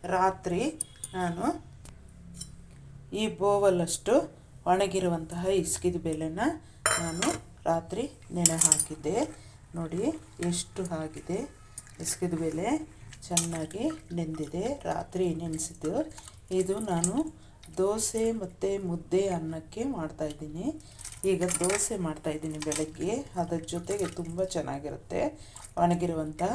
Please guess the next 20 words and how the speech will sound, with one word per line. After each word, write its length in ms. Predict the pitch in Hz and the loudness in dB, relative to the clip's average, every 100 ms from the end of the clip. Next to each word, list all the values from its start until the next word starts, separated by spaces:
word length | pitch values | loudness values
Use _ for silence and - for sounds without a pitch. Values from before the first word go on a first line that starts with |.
| 320 311 - - - | 2 0 -12 -8 -2
ಇಸ್ಕಿದ 340 | 175 - 156 151 | -2 0 -2 0
ಬೇಳೆ. 260 | 147 175 240 339 - - - - | 0 2 4 4 2 0 -2 -4
ನಿನ್ನೆ 260 | 190 180 175 170 | 0 2 2 2
ಊರಿಂದ 300 | 196 196 170 160 | 2 2 0 -4
ಕೊಟ್ಟು 180 | 165 - 160 | -8 -6 -4
ಕಳಿಸಿದ್ರು, 480 | 156 156 151 151 226 254 | -2 -4 -6 -4 -2 -4
ಅದನ್ನು 320 | 175 160 160 156 | -4 -6 -6 -6
ನಾನು 240 | 151 165 269 320 - - - 165 | -4 0 0 0 -8 -18 -10 -2
ಇವತ್ತು 340 | 156 156 220 285 - - - | -2 -2 0 0 -2 -10 -4
ಮಾಡ್ತಾಯಿದ್ದೀನಿ 640 | 139 - - - - - 147 - | -2 -2 -4 -8 -8 -8 -6 -2
ಸಾಂಬಾರು. 540 | 147 156 156 151 214 302 - - - - 240 | -2 0 0 2 0 -2 -6 -16 -8 0 0
ಈಗ 140 | - 202 320 311 - - 208 202 | 6 8 8 4 -10 -6 0 4
ಈ 20 | 190 185 - - - | 4 4 -6 -12 -2
ಇಸ್ಕಿದ 380 | 196 - 220 175 | 0 4 4 4
ಬೇಳೆನ 320 | 180 170 170 202 330 - - - | 4 2 2 4 2 0 -12 -4
ನೀಟಾಗಿ 580 | 185 190 185 165 156 254 349 - - - | 0 0 0 -2 0 0 0 -4 -8 0
ತೊಳೆದು 400 | 180 175 175 262 - - 180 | 4 4 2 0 0 0 0
ಒಂದು 160 | 170 160 | 0 0
ಬೌಲ್ಗೆ 480 | 165 156 151 - 220 311 - - 175 | 0 0 -2 -4 -4 -4 -8 -12 -12
ಇಟ್ಕೊಳ್ಳೋಣ. 560 | - - 139 139 160 | -10 -10 -8 -6 -4